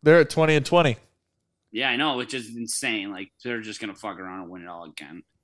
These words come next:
Speaker 1: That'd be so fucked up.
Speaker 2: I'd
Speaker 1: I
Speaker 2: be
Speaker 1: could see
Speaker 2: happy
Speaker 1: it, though.
Speaker 2: about it. I like, I love Steph Curry. I'll never have a problem with seeing them win.
Speaker 1: Uh, I, I actually liked seeing them win last year, uh, but I hated it when they were doing it before.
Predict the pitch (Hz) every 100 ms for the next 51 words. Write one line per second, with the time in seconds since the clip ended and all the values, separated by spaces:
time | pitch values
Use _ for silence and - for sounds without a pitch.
0 | _ _ _ 143 170 160 131 - 120 -
1 | 117 104 - 104 104 - _ _ _ _
2 | _ _ _ _ _ _ _ _ 131 156
3 | 165 - 180 131 110 104 98 - _ _
4 | _ _ - 135 156 170 - - 160 196
5 | 120 139 143 104 110 98 104 156 120 117
6 | 120 110 92 104 101 98 - 98 101 101
7 | 104 104 101 _ _ _ _ _ _ _
8 | _ _ - 156 160 156 135 151 185 151
9 | 156 214 196 208 180 175 165 - 175 160
10 | 156 156 147 147 139 - 117 104 - -
11 | 123 123 123 120 117 - 127 123 127 123
12 | 123 131 135 131 127 127 127 123 120 117
13 | 110 120 117 107 107 - 95 -